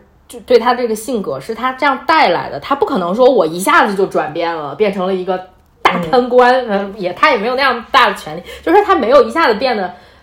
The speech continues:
Speaker 1: 就是很贪婪，他是那种特别挣扎。
Speaker 2: 嗯。
Speaker 1: 然后有一段描写就是说，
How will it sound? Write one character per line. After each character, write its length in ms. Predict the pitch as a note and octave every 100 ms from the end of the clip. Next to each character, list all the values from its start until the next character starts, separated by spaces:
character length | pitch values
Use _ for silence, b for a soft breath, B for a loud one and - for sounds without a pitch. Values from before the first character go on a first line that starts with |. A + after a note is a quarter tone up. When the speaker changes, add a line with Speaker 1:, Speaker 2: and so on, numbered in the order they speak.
| _
Speaker 1:
就 140 | A3
是 80 | G#3
很 180 | F3+ F3+
贪 360 | - A#3 B3+ B3+
婪， 160 | D3 C3+ B B B
他 140 | E4+
是 80 | F4+
那 100 | F#4+ C#4+
种 120 | G3
特 160 | -
别 200 | B3 A3+
挣 340 | A3+ C#4 D4 D4+
扎。 320 | F#3 - -
Speaker 2:
嗯。 60 | F#3
Speaker 1:
然 100 | F#3+
后 80 | C#4+
有 160 | G3+
一 80 | F3+
段 180 | C#4 C4
描 240 | G#3 F#3+
写 200 | C4 G#3
就 160 | F#3 G3+
是 60 | G#3
说， 400 | A#3 A3 A#3